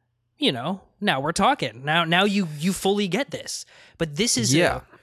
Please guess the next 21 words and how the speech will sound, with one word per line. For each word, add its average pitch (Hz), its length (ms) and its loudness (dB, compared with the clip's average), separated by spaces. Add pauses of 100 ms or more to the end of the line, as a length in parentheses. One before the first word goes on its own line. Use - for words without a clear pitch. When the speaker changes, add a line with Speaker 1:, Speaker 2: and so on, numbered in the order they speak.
(180)
Speaker 1:
this 220 180 -2
is 214 100 -2
something 190 340 -2
that's 147 160 -6
for 202 260 0
kids, 180 460 -4 (200)
which 165 280 -2
I 180 100 4
don't 233 180 -2
think 226 200 -2
kids 196 480 -4 (100)
know 170 320 2 (120)
what 185 200 -2
National 185 340 0
Treasure 170 320 -2
is 165 180 0
Speaker 2:
That's 117 240 0
Speaker 1:
right 113 60 -6
Speaker 2:
my 98 120 -2
Speaker 1:
now. 90 100 -8
Speaker 2:
thing. 87 280 -12